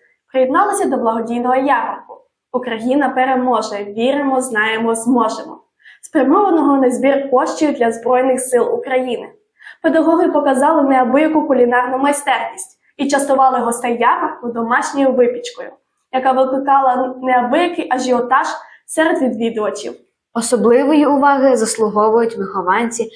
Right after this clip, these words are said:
Speaker 2: військово-патріотичного гуртка «Джура» Дмитро Санюк та Артем Лукомський, які також взяли участь у ярмарку. Спільною працею наші педагоги змогли зібрати тринадцять тисяч гривень, які будуть спрямовані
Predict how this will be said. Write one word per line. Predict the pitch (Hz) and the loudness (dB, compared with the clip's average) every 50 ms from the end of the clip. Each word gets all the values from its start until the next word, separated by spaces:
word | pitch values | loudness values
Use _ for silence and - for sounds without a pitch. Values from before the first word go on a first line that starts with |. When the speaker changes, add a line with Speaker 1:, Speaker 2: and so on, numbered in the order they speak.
| - - - _ 202 | -20 -20 -16 _ -4
Speaker 2:
військово-патріотичного | 208 208 202 - - - - 254 277 294 294 262 277 269 - 233 233 - 214 202 202 202 208 240 233 233 - - 233 220 214 | -2 -2 -2 -4 -6 -2 0 2 4 4 2 2 0 -2 -2 -4 -4 -2 -2 -2 0 0 -2 -4 -4 -4 -6 -6 -6 -6 -6
гуртка | 208 208 - - - 220 220 | -6 -8 -8 -6 -4 -4 -2
«Джура» | 214 196 208 226 247 233 196 175 160 - - _ - | -2 -2 0 2 2 4 2 0 -4 -8 -12 _ -4
Дмитро | 202 226 233 233 233 254 240 226 226 | -2 0 2 2 2 2 2 0 0
Санюк | - 226 214 202 196 208 220 208 | 0 0 0 0 0 0 -2 -2
та | - - 196 | -4 -4 -4
Артем | 190 190 190 - 208 208 202 | -4 -4 -4 -4 -2 -2 -2
Лукомський, | 196 196 - 190 180 175 175 175 - - - 175 | -2 -4 -4 -4 -4 -4 -4 -8 -10 -12 -8 -6
які | 175 175 175 208 | -6 -6 -6 -6
також | 202 - 190 190 - 254 285 311 277 285 | -6 -6 -6 -2 0 0 0 2 0 -2
взяли | 247 240 254 262 262 254 254 240 247 240 - | -2 0 0 0 2 2 2 0 0 -2 -2
участь | - 240 247 247 - 269 254 262 - - _ - | -2 -2 -2 -2 -2 -2 -2 -4 -6 -16 _ -6
у | 214 | -4
ярмарку. | 202 190 185 190 185 180 180 175 170 - - _ _ _ _ _ _ _ _ _ _ _ | -2 0 0 0 -2 -2 -4 -6 -8 -10 -14 _ _ _ _ _ _ _ _ _ _ _
Спільною | - - - - 269 302 311 339 339 330 311 - | -18 -10 -2 0 2 4 4 4 4 2 2 0
працею | 247 262 277 277 277 - 285 277 | 0 0 0 0 0 0 0 2
наші | 254 254 247 - 262 254 | 2 0 0 0 -2 0
педагоги | 247 220 202 208 202 208 233 254 262 262 | 0 0 0 -2 -2 0 0 2 2 2
змогли | 233 220 214 202 190 208 226 | 0 0 -2 0 0 2 2
зібрати | 220 226 208 208 208 214 208 214 202 208 - - - _ - | 2 2 2 0 0 -2 -2 -4 -8 -8 -8 -16 -12 _ -2
тринадцять | 226 233 233 226 226 220 240 240 - - 254 240 - | 0 2 2 2 2 2 0 0 0 0 0 0 2
тисяч | 214 220 220 220 202 196 | 0 0 0 0 -2 -2
гривень, | 196 180 180 175 170 170 175 180 | -2 0 0 0 0 0 -2 -4
які | 185 180 180 - 180 | -4 -6 -6 -10 -8
будуть | 180 180 175 175 175 | -8 -8 -8 -8 -10
спрямовані | - _ - 180 180 185 202 226 233 233 233 226 226 233 | -12 _ -10 -6 -2 0 0 2 2 0 0 0 -2 -2